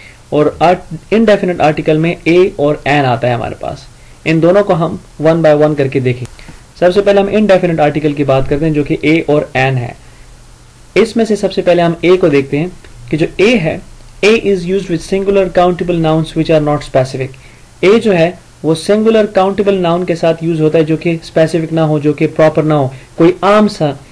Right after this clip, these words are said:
नाउन हो और सिंगुलर हो और काउंटेबल हो, उसको हम काउंट कर सकें।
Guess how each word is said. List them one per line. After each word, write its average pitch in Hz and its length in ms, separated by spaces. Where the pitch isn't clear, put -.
नाउन 156 280
हो 165 240
और 156 100
सिंगुलर 170 480
हो 143 160
और 156 160
काउंटेबल 165 540
हो, 117 60
उसको 143 220
हम 151 80
काउंट 147 340
कर 131 100
सकें। - 300